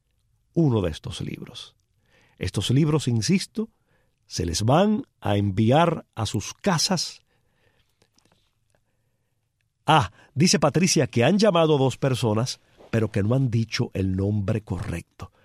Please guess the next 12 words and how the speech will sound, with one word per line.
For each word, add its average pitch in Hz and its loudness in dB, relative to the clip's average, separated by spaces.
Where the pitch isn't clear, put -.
Vamos 208 2
a 202 2
ver, 170 -2
vamos 208 0
a 220 2
ver 220 2
si 190 2
alguien 214 2
recuerda 180 0
cómo 208 4
se 147 0
llamó 147 2